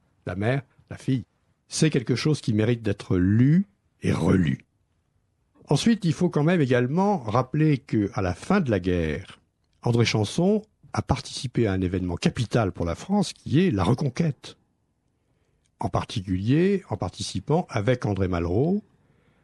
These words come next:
à la, la campagne de la brigade Alsace-Lorraine.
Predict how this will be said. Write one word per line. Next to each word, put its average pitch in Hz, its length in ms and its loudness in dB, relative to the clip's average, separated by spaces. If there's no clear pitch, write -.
à 156 440 0
la, 92 800 -2
la 95 100 -4
campagne 135 560 -2
de 101 120 0
la 95 200 2
brigade 117 320 2
Alsace-Lorraine. 110 800 -2